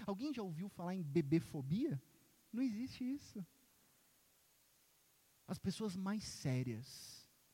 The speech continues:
quando você coloca um bebezinho na frente dela, "Ai, que bonitinho." Esse é o fator de um bebê. O bebê muda a história. De uma maneira vulnerável, fraca,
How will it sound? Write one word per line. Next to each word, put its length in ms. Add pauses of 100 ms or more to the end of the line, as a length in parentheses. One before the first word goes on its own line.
(2000)
quando 180
você 80
coloca 260
um 40
bebezinho 420
na 80
frente 300
dela, 260 (180)
"Ai, 200
que 100
bonitinho." 640 (1400)
Esse 180
é 40
o 20
fator 400
de 80
um 60
bebê. 280 (800)
O 40
bebê 200
muda 220
a 20
história. 420 (760)
De 40
uma 120
maneira 260
vulnerável, 640 (760)
fraca, 440